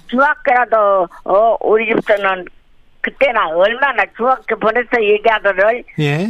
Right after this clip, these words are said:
Speaker 1: 그러니까 내가 그 일본이나 갔다 오면 일본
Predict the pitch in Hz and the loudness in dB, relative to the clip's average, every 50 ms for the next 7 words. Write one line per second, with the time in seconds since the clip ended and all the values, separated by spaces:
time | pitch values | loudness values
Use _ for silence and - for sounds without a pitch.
0 | 214 - - 247 247 277 277 262 240 233 220 - 220 214 202 196 226 - - - | -6 -6 -6 -4 -4 -2 -4 -4 -4 -8 -4 -2 0 2 2 0 0 -4 -8 -16
1 | - - - - - - - 190 208 214 208 202 196 - - 220 220 220 214 208 | -20 -20 -20 -20 -20 -6 -2 0 0 2 0 -2 -4 -2 -2 -2 0 2 0 0
2 | 214 233 233 254 294 269 262 - 214 302 - - - 214 220 - - 247 226 220 | 0 0 0 0 0 0 0 0 -2 -2 -2 -2 -4 -4 -4 -4 -2 -2 0 0
3 | 208 208 214 208 202 202 202 233 240 233 214 202 185 | 0 0 0 0 0 0 0 0 2 2 0 -2 -4